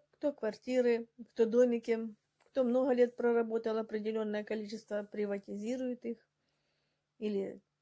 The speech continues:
сами живут, или как распоряжаются по своему усмотрению. А люди эти работают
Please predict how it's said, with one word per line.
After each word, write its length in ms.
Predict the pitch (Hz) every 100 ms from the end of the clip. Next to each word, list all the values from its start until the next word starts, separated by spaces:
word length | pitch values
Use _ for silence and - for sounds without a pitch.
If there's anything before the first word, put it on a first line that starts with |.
| _
сами 320 | - 302 311
живут, 400 | 294 269 277 277 -
или 200 | 220 208
как 380 | 233 226 226 -
распоряжаются 840 | 214 208 214 214 240 269 254 240 226 _ _
по 100 | 208
своему 440 | 202 202 214 233
усмотрению. 800 | 233 214 214 208 - - 131 - _ _ _ _ - _ _
А 100 | 254
люди 240 | 320 359 233
эти 280 | 202 196
работают 720 | 202 202 208 269 262 262 254